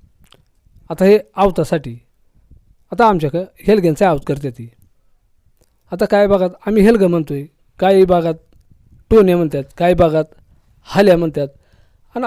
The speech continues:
अनेक भागात त्याला काय काय नावं असतील ते काय मला माहीत नाही मित्रांनो, आपण कमेंटद्वारे कळवा. हे पहा हे हेलगं आवतासाठी.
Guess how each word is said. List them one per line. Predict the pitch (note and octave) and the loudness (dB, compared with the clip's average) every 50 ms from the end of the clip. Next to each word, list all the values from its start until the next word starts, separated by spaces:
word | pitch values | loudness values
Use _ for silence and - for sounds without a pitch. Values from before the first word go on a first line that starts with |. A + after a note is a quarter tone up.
| C4 C4+ | -2 0
अनेक | C#4+ D4+ D4 | 0 0 2
भागात | D4 D4 C4+ A3 F#3+ - | 2 2 2 2 2 0
त्याला | F#3 E3+ E3 | 0 0 -2
काय | - - G#3+ G3+ F3+ | 0 2 2 2 2
काय | - E3 D#3 | 2 0 -2
नावं | D3+ D3+ D3 D3+ D#3 | -4 -4 -4 -4 -6
असतील | - - F#3+ F3+ F3+ | -6 -6 -8 -6 -6
ते | D#3+ | -4
काय | D3+ D#3+ | -4 -2
मला | E3 E3+ D#3+ D3+ D3 | -2 -2 -2 -2 -2
माहीत | F3 F#3+ F3+ F3 | -2 -4 -4 -4
नाही | F#3 E3 | -6 -8
मित्रांनो, | C#3+ C3 C3 B2+ B2+ C#3 - _ _ _ - | -8 -8 -12 -14 -14 -16 -18 _ _ _ -10
आपण | F#3+ G3 A#3+ A#3 A#3+ - _ _ _ _ - | -8 -6 -6 -6 -8 -10 _ _ _ _ 2
कमेंटद्वारे | C4+ C4 A3+ F#3+ D3+ D3 C3+ C3 B2 | 2 2 2 0 -2 -2 -4 -4 -6
कळवा. | - B2+ B2 A#2+ B2+ C3 _ _ _ _ _ _ _ _ _ _ _ _ _ _ _ _ _ _ _ | -10 -10 -10 -10 -12 -14 _ _ _ _ _ _ _ _ _ _ _ _ _ _ _ _ _ _ _
हे | - F3+ | -10 -4
पहा | F#3+ G#3 F#3 | -2 0 2
हे | E3+ D#3+ | 2 2
हेलगं | D#3+ E3 D#3+ C3+ A#2 A#2 A#2 - _ _ _ - | 2 0 0 -2 -4 -10 -12 -16 _ _ _ -4
आवतासाठी. | E3 D#3+ D#3 - C3 A#2+ - C#3+ - A#2+ B2 | -2 -2 -2 -2 -6 -6 -8 -10 -10 -12 -18